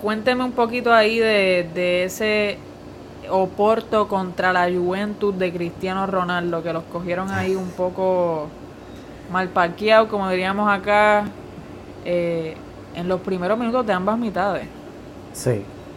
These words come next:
Speaker 2: sí, sí, sí, sí, sí.
Speaker 1: Taremi
Speaker 2: Dos uno.
Speaker 1: al uno, Marega al cuarenta y seis y luego Chiesa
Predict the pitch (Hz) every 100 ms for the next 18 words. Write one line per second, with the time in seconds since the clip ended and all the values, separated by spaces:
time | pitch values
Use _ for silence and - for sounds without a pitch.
0 | - - - 120 - 104 98 - 101 -
1 | - 110 - 127 180 170 202 240 143 123
2 | 113 202 202 262 285 285 302 302 - -
3 | - - 175 180 185 196 214 208 214 196
4 | 190 180 180 220 226 226 202 180 185 196
5 | 196 196 190 196 175 165